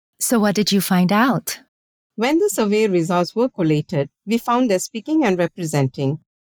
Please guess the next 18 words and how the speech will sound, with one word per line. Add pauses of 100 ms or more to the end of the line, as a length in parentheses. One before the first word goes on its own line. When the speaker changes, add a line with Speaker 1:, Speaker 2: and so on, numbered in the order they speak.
Speaker 2:
and
listening
and
viewing
were
areas
of
concern. (800)
The
specific
components
of
language, (300)
which
were
challenging
for
students,